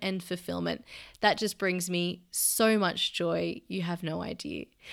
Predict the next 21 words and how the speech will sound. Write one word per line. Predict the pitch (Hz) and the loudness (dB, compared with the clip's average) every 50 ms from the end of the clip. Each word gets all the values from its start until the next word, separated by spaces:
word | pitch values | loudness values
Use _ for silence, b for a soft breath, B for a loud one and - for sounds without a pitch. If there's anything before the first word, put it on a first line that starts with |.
| B B B B B B B _ - 240 | B B B B B B B _ 6 8
Okay, | 240 240 240 240 240 247 247 - - 240 226 202 202 202 196 185 - | 10 12 12 12 12 12 12 8 2 6 8 8 8 8 6 4 2
my | - 202 208 196 190 196 | 0 -2 0 0 0 0
beautiful | 190 - 208 208 208 202 - - 214 | -2 0 0 2 0 0 -2 -4 -6
friends, | 208 - - 208 202 196 196 185 - | -4 -4 -4 -2 -2 -2 -2 -4 -8
please | - - - - 233 240 247 240 - - | -10 -10 -4 0 2 4 4 2 0 -2
trust | - - 220 202 208 208 - - | 2 4 4 4 4 2 2 0
that | 214 202 - - | 0 0 0 0
if | - 220 247 240 - - | -2 0 0 -2 -2 -2
you | 247 240 | 0 2
are | 247 247 | 2 2
having | 202 202 196 190 190 190 190 190 - - | 2 2 2 2 2 2 0 0 -4 -4
the | - 180 | -4 -4
desire | 175 185 190 180 - 180 165 170 165 165 170 170 160 - B B B B B - | -2 -2 -2 -2 2 2 4 4 4 4 2 0 -2 -4 B B B B B -2
to | - - - 226 220 | 0 2 2 2 0
create | 214 - - 247 226 190 170 175 - - | 0 0 0 2 4 4 4 2 2 0
something, | - - 185 165 170 - - 185 180 180 175 | -2 0 0 -2 -2 -4 -4 -4 -4 -4 -4
to | - - - - | -6 -8 -8 -6
trust | - - - - - 196 202 196 - - - - | -2 -2 0 4 6 4 4 6 4 0 2 4
it, | 302 320 302 254 B B B B B B - | 4 4 4 2 B B B B B B -6
to | - - - 190 | -4 -2 0 2
show | - - - 190 170 165 - | 4 4 4 4 4 2 0